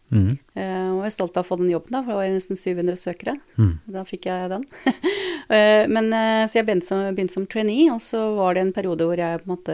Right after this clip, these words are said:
Speaker 2: ja, jeg jobbet med mye rart, eh, og var i departementet også.
Speaker 1: Mhm.
Speaker 2: Jobbet med statsbudsjett og sånt.
Speaker 1: Mhm.
Speaker 2: Og så, eh,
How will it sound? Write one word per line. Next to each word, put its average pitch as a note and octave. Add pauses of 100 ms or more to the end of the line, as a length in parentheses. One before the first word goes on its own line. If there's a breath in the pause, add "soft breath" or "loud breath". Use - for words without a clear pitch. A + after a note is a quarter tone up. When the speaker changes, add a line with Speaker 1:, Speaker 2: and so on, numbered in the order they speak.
(120)
Speaker 2:
ja, A3 (100)
jeg G3
jobbet E3+
med F3+
mye F3
rart, A#3
eh, G#3+
og G3
var F3+
i E3
departementet F3
også. F3
Speaker 1:
Mhm. G#2 (160)
Speaker 2:
Jobbet F3+
med F3
statsbudsjett -
og E3+
sånt. C4
Speaker 1:
Mhm. A2
Speaker 2:
Og A3
så, G#3+ (880 soft breath)
eh, G3+